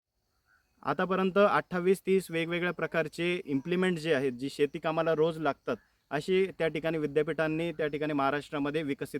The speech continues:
करून दिली आहेत. एवढंच काय, तर हरित क्रांतीच्या वेळेला या देशासाठी काम करणारी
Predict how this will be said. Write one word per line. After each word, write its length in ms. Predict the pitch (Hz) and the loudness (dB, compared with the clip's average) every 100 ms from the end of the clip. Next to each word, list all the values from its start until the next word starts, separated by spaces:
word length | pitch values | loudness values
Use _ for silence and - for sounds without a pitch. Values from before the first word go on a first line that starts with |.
| - | -6
करून 220 | 131 123 | -2 -2
दिली 180 | 113 104 | -2 -6
आहेत. 40 | - _ _ _ - | -10 _ _ _ 0
एवढंच 320 | 156 190 - | 2 2 0
काय, 140 | 180 175 | -2 -2
तर 40 | |
हरित 220 | 156 151 165 | 0 0 0
क्रांतीच्या 500 | 170 165 156 175 185 | 0 0 0 -2 0
वेळेला 360 | 170 151 135 151 _ _ 147 | 4 4 4 -2 _ _ -4
या 80 | 147 | 2
देशासाठी 560 | 147 139 - 165 175 | 4 2 0 -2 -2
काम 260 | 165 151 151 | 0 0 2
करणारी 400 | 156 156 156 | -2 0 0